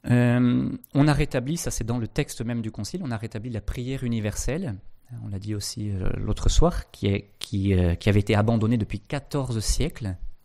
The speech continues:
mais qui était vraiment présente dans la liturgie de la messe dans les, les, les, jusqu'au sixième, septième siècle.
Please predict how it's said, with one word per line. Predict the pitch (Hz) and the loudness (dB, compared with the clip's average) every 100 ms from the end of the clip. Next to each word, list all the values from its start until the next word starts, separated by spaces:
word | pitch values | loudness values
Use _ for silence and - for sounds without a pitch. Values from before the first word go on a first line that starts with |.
| _ _ 131 135 | _ _ -20 -12
mais | 104 | -12
qui | - 98 | -10 -8
était | 101 | -6
vraiment | 92 104 107 | -2 -2 -2
présente | - 101 120 - | -2 0 -2 -2
dans | 95 | 0
la | 92 | 0
liturgie | 101 - 95 101 | 0 0 -2 0
de | |
la | 101 | 2
messe | 95 120 | 4 2
dans | 98 | 2
les, | 85 87 - - - - - - | 0 -2 -6 -14 -14 -16 -14 0
les, | 95 98 | 2 2
les, | 98 - 95 - | 0 -2 6 6
jusqu'au | - - 101 | 6 2 2
sixième, | - - - 101 107 110 | 4 2 2 2 2 2
septième | 101 - 98 | 0 0 -2
siècle. | 95 107 143 104 87 | 2 2 2 2 0